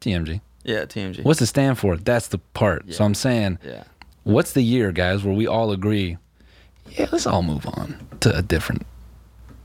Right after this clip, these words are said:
Speaker 2: Just something completely different, like, like Bowling Saints.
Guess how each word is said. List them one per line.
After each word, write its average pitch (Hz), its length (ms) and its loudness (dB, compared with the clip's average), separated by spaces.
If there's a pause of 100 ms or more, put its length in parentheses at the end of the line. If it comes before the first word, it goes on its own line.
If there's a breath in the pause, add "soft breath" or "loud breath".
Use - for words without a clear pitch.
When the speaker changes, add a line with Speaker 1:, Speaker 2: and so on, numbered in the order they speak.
(220)
Speaker 2:
Just - 240 0
something 104 180 0
completely 90 600 -2
different, - 360 -10
like, 80 320 0 (840 loud breath)
like 62 500 -4 (260)
Bowling 98 760 0
Saints. - 640 -6